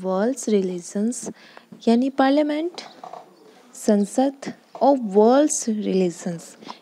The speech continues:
यानी विश्व के धर्मों की संसद या सभा। स्वामी विवेकानंद on the platform। अब स्वामी विवेकानंद कहाँ थे? प्लेटफॉर्म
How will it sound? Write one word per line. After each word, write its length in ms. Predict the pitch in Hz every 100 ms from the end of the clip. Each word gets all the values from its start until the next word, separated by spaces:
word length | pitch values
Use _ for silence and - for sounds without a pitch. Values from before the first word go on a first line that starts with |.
| -
यानी 260 | 220 240 226
विश्व 480 | 202 254 - 254
के 360 | 247 - 208 226
धर्मों 460 | 208 190 190 202 214
की 440 | 214 214 277 392 - - _ _ -
संसद 500 | 233 202 190 240 220 220
या 300 | 202 247 339 -
सभा। 340 | 247 202 180 - _ _ _ _ - - - _ _ _ -
स्वामी 580 | - - 247 226 254 320
विवेकानंद 760 | 285 247 226 226 196 208 269 - _ _ _ _ _ _ _ _ _ _ -
on 500 | 233 254 285 311 302
the 260 | 262 254 254 -
platform। 540 | 226 214 214 - 190 175 - - -
अब 120 | 277
स्वामी 440 | 269 - 254 233 269
विवेकानंद 720 | 254 226 220 226 226 226 226
कहाँ 300 | 226 208 220 226
थे? 120 | 269 - _ _ _
प्लेटफॉर्म 580 | 220 202 214 - 285